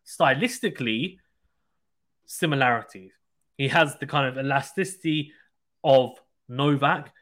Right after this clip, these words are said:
He has the type of competitor mentality of a Rafa and the kind of grit and determination. And he does have the forehand, the elegance at times of Roger, and potentially the drop shot as well.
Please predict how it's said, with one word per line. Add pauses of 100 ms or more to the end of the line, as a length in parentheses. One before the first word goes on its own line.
(120)
He
has
the
type
of
competitor
mentality
of
a
Rafa (480)
and
the
kind
of
grit
and
determination. (280)
And
he
does
have
the
forehand, (360)
the
elegance
at
times (120)
of (220)
Roger, (220)
and
potentially
the
drop
shot
as
well.